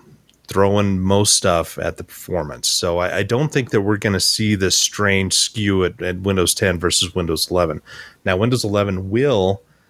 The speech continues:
do a little bit better in offloading things in the background to those efficiency cores, you know, stuff that is not at the very forefront where they really need performance. I mean, it's gonna be probably more fine-grained,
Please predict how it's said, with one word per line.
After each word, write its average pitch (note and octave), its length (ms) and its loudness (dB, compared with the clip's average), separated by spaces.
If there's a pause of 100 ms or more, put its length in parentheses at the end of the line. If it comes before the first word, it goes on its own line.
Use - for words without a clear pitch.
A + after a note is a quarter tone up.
(320)
do G2 140 0
a G2 40 4
little A2+ 220 2
bit G2+ 160 0
better F#2 400 0 (480)
in G#2+ 220 2
offloading A2+ 800 0
things A#2 460 0
in G#2+ 120 -4
the F#2+ 60 -4
background F#2 600 -2
to G2+ 120 -8
those F#2+ 200 0
efficiency - 480 -4
cores, E2 480 -2
you F#2 60 -2
know, E2 80 -4
stuff G#2+ 440 0
that F#2+ 140 0
is F#2 200 -2
not F#2+ 340 2 (200)
at F#2+ 60 0
the G2 60 2
very G2 180 4
forefront F2+ 600 -2
where F2+ 140 2
they F2+ 140 2
really F#2+ 280 0
need F2 220 -6
performance. D#2 500 -2
I F2+ 60 -6
mean, F#2+ 80 -6
it's F#2+ 120 -2
gonna B2+ 180 2
be A2+ 120 0
probably G#2+ 400 0 (300)
more B2+ 180 2
fine-grained, G#2 720 0